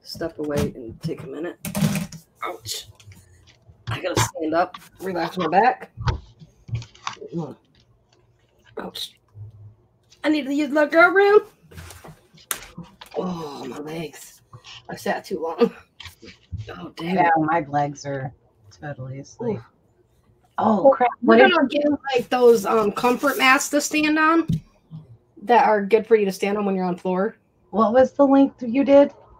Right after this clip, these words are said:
Speaker 1: What?
Speaker 2: What was the, your length? Six and a half?
Speaker 1: Oh, uh, six and, six and a quarter by one and three quarter.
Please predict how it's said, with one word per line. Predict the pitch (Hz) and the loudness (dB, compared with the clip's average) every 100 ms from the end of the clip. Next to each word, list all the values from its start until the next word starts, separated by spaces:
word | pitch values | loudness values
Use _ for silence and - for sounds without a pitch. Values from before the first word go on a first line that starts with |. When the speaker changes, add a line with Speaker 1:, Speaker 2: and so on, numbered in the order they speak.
| _ _ _ _ _ _ _ - | _ _ _ _ _ _ _ -6
Speaker 1:
What? | 175 202 _ _ _ _ _ _ | -6 -6 _ _ _ _ _ _
Speaker 2:
What | 202 220 | -6 0
was | 247 | 0
the, | - 175 | -2 -2
your | 208 214 | 2 4
length? | 208 226 147 - | 6 4 2 -10
Six | - 202 202 214 | -10 -10 -6 0
and | 202 | 2
a | |
half? | 196 202 247 277 - _ _ _ _ _ _ _ _ _ _ - _ _ _ - | 4 4 4 2 -8 _ _ _ _ _ _ _ _ _ _ -20 _ _ _ 2
Speaker 1:
Oh, | - 220 185 - - | 6 6 4 -4 -2
uh, | 233 226 | 2 2
six | - 320 349 | 2 -2 0
and, | 311 - | -4 -4
six | - 294 349 | 0 0 2
and | 294 | 0
a | |
quarter | - 294 262 190 233 _ _ _ _ _ _ _ _ _ _ - - - - - | 0 2 4 4 2 _ _ _ _ _ _ _ _ _ _ -20 -20 -20 -20 -8
by | 185 220 226 220 220 190 - | 2 6 8 6 4 2 -2
one | 196 202 233 | -8 -2 -2
and | 214 202 | 0 -2
three | 190 202 196 | -2 -4 -4
quarter. | 165 147 135 | -2 -4 -4